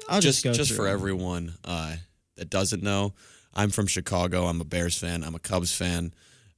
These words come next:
Speaker 2: Uh, I'm a Chicago fan. Nick is from Kansas City, and he is a Chiefs fan and all that stuff. So here it is,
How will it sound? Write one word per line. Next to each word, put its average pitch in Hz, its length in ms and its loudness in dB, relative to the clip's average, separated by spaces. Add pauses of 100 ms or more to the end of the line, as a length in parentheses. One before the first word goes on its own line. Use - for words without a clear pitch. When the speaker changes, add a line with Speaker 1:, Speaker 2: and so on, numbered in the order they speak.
Speaker 2:
Uh, 80 300 2
I'm 82 100 0
a 82 40 0
Chicago 85 440 2
fan. 85 400 2
Nick 104 420 2
is 92 260 2
from 87 360 2
Kansas 82 400 -2
City, 78 520 -4
and 87 200 -4
he 87 320 0
is 82 160 4
a 82 40 0
Chiefs 85 360 0
fan 82 440 0
and 85 140 0
all 85 120 2
that 82 200 2
stuff. 90 280 2
So 90 340 4
here 104 320 2
it 98 80 2
is, 92 360 2